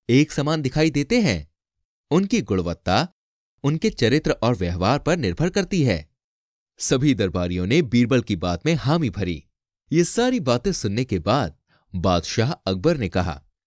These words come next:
"तुमने सच कहा बीरबल, मैं निश्चित रूप से तुमसे सहमत हूं।" फिर मूर्तियों को उनके परिचय के साथ ईरान के राजा के पास वापस भेजा गया।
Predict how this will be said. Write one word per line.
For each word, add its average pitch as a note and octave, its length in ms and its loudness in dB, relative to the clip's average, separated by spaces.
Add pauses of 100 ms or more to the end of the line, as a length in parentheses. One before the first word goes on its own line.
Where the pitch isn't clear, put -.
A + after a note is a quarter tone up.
(280)
"तुमने A2+ 280 2
सच E3 260 0
कहा G2 220 0
बीरबल, F#2+ 480 0 (500)
मैं F2+ 200 0
निश्चित F#2+ 340 0
रूप F3+ 120 4
से G3 140 0
तुमसे A#2+ 340 0
सहमत B2+ 400 2
हूं।" D#2+ 200 -4 (440)
फिर B2+ 140 4
मूर्तियों G3+ 460 2
को F#3+ 120 2
उनके E3+ 240 2
परिचय A2+ 400 0
के F#2+ 120 0
साथ F#2+ 440 0 (300)
ईरान A#2+ 360 2
के E3 100 -4
राजा B2+ 260 0
के A#2 100 -4
पास G#2+ 500 0
वापस A2+ 400 -2
भेजा F#2 260 -2
गया। D#2+ 400 -4